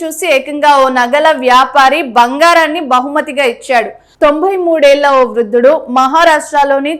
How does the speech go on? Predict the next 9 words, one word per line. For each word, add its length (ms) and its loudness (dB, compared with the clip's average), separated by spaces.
ఛత్రపతి 560 -6
సంభాజీనగర్లో 1000 -2
ఓ 40 -4
నగల 260 -2
దుకాణంలోకి 680 -6
సాంప్రదాయ 580 -2
తెల్లటి 380 -6
ధోతి, 320 -6
కుర్తా, 340 0